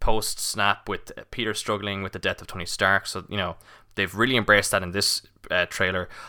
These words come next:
But also, um, they just quite casually, uh, uh, inform us that because of the snap, a multiverse has been created. Like, Spider-Man literally says,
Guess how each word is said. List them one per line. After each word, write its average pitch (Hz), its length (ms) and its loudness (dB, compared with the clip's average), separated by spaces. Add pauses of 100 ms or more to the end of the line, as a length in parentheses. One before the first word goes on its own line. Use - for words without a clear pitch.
(120)
But - 120 -2
also, 120 640 4 (180)
um, 110 220 -2
they 101 160 -4 (240)
just - 260 0 (400)
quite 127 380 8
casually, 107 480 4 (200)
uh, 92 300 4 (400)
uh, 95 40 0
inform 98 520 4
us - 200 2
that - 260 2 (180)
because 113 280 4
of 107 60 -6
the 101 80 0
snap, 104 360 4
a 95 80 -2
multiverse 98 580 4
has 95 100 -4
been 90 200 -2
created. 87 420 -2
Like, - 240 -8 (240)
Spider-Man 104 640 8 (280)
literally 101 260 2
says, 95 440 4